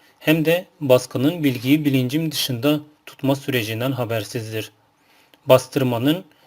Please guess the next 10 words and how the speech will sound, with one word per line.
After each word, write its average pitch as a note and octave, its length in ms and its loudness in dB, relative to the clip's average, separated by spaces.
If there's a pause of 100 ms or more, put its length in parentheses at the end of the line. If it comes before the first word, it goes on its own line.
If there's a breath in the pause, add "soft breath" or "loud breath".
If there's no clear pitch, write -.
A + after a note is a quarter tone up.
(140)
egonun D3 600 2
en E3 160 -2
tehlikeli C#3 560 0
dürtüler C#3 420 -2
karşısında B2+ 600 -2 (320 soft breath)
ezilmemek C3+ 640 0
için D3 380 -4 (280 soft breath)
başvurduğu C3+ 580 0
birçok D3 400 -2
yoldan B2 460 -2